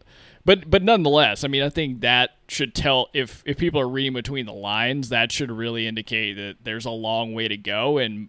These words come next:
I think Elon Musk and probably more likely the people that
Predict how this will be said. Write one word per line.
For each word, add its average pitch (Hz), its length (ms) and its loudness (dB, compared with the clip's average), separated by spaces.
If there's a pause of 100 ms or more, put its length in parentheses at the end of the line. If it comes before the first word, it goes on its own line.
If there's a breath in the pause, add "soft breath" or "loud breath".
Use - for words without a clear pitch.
I 117 80 -8
think 113 360 -4
Elon 117 460 -2
Musk 113 380 -2
and 107 180 -8 (480)
probably 135 320 2
more 117 320 -4
likely 113 380 -4
the 104 100 -8
people 117 380 -4
that 107 160 -4